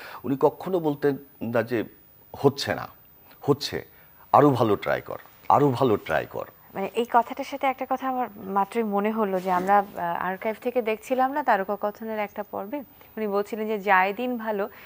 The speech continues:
Speaker 2: শুধু জায়দিন ভালোর কথাটা বলবো না, আহ, যেদিন আছে, যাচ্ছে বা যেদিন আসবে সেদিনও ভালো এবং ভালো হতে পারে।"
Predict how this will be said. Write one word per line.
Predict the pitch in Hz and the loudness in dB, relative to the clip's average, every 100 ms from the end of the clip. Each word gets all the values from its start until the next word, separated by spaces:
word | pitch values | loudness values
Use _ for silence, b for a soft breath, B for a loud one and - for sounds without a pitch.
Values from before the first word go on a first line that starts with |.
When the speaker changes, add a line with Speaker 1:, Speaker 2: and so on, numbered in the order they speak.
| B | B
Speaker 2:
শুধু | - 262 254 | -6 -2 2
জায়দিন | 233 214 208 240 | 6 6 6 2
ভালোর | 226 226 226 | 0 -2 -2
কথাটা | 220 190 202 202 | -2 -4 -2 -4
বলবো | 180 190 170 | -2 -4 -4
না, | 165 175 247 B B B | -4 -6 -8 B B B
আহ, | - 165 160 - | -2 0 0 -4
যেদিন | 180 226 220 240 233 - | -2 0 2 0 -2 6
আছে, | 180 190 - 262 269 277 | 6 6 0 2 2 2
যাচ্ছে | 208 170 - - 220 | 0 0 -2 -8 -2
বা | 202 | 0
যেদিন | 190 202 | 0 0
আসবে | 185 185 190 185 B B - | -2 -2 -6 -12 B B -20
সেদিনও | - 220 208 226 240 | -6 -2 0 0 0
ভালো | 196 185 185 | -2 -4 -4
এবং | 185 190 | -4 -4
ভালো | 190 185 185 | -2 -2 -2
হতে | 180 175 | -4 -6
পারে।" | 170 151 139 | -4 -4 -6